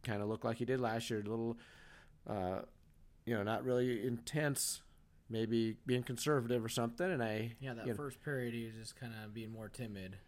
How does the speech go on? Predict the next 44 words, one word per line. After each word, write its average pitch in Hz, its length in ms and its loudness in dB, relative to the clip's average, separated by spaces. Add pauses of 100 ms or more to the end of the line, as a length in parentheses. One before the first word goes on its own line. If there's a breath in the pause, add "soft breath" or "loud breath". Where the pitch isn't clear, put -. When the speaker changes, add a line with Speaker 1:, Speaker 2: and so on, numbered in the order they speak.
(100)
Speaker 1:
And, 143 120 0
and 175 180 6
I 175 60 8
thought 160 300 2
that 147 160 -2
the 139 180 4
other 147 180 0
kid 131 400 0
looked 135 220 -2
like, 120 360 4
I 117 40 -6
was 117 80 -2
like, 101 180 0
"Man, 120 200 2
this - 440 -4
kid's 131 200 -2
gonna 104 200 2
beat 175 180 2
him." 85 280 -4
You 95 120 -6
know, 98 300 -6
like, 117 240 -2
if - 160 -6
he, 120 300 0 (160)
by 120 160 4
the 113 120 2
eyeball 123 360 4
test, 120 380 0
this, - 220 -6 (460 loud breath)
that 107 200 0
kid 127 160 2
was 110 120 0
probably 113 640 4
the 104 100 0
better 110 220 2
wrestler. 113 460 4
And, 95 100 0 (640 loud breath)
and 101 280 2
we 113 100 6
had 113 100 6
a - 20 2
little 127 140 2
break 135 320 2
in 113 260 4